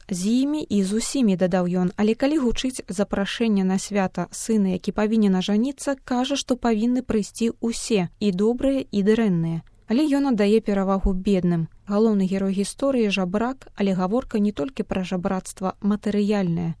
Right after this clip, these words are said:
але і пра нас, духоўных жабракоў. «Прыйдзі валадарства тваё», паколькі без яго мы не можам нічога зрабіць. Казаць «прыйдзі валадарства тваё»,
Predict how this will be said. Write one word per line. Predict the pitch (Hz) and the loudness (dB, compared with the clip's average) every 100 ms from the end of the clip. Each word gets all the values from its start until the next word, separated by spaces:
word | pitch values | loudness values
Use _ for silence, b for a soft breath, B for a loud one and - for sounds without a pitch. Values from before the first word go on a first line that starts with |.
| - | -10
але | - 254 285 | -2 0 0
і | |
пра | 269 262 | 0 0
нас, | 262 208 175 - | 2 0 -4 -6
духоўных | 190 196 - 262 190 160 | -4 -2 -2 0 0 0
жабракоў. | 165 165 175 - 170 156 - - | -6 -6 -8 -6 -6 -6 -14 -2
«Прыйдзі | 240 226 196 262 294 | 2 2 2 -2 0
валадарства | 269 262 196 208 175 - 165 | 2 2 2 -2 -4 -8 -8
тваё», | - 175 170 160 - | -4 -2 -2 -4 -2
паколькі | 214 - 208 - | -2 0 -2 -2
без | 185 214 180 | 0 0 2
яго | 185 170 254 | -2 0 2
мы | 240 220 | 4 4
не | 208 262 | 2 2
можам | 277 240 233 240 233 | 0 0 0 0 0
нічога | 233 - 185 175 | 0 -2 -4 -2
зрабіць. | 190 185 175 165 - - - | -2 -2 -2 -4 -10 -20 -6
Казаць | 208 196 190 - - | -2 0 -2 -4 -6
«прыйдзі | 226 220 202 208 | 0 2 2 2
валадарства | 185 185 175 170 - 175 | 2 0 -2 -4 -8 -8
тваё», | - 185 202 269 | -2 0 0 -2